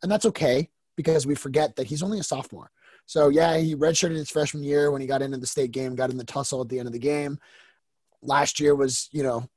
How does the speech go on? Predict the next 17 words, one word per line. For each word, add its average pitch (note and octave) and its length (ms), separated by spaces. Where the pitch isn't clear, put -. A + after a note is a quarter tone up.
Matt D3+ 300
Luke C#3+ 240
refused C#3 420
to C#3+ 60
play C3+ 240
him C3+ 360
for - 240
whatever D3 400
reason. C#3+ 540
And D3 100
then D#3 140
Lane D3+ 160
Kiffin D3 300
was C3 120
finally C3+ 280
like, C3 240
"Okay, C3+ 360